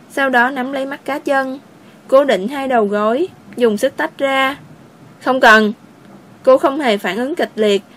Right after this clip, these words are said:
khẩn thiết nhìn hắn. "Anh muốn em cũng được, đem máy quay tắt đi." "Em đừng lo,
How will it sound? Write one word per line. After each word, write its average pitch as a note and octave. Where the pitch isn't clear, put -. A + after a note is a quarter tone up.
khẩn G#3+
thiết E4
nhìn A#3
hắn. B3+
"Anh B3+
muốn D4
em C4
cũng A#3
được, A3+
đem B3
máy C#4
quay C#4+
tắt F4
đi." D4
"Em C4
đừng A#3
lo, C4+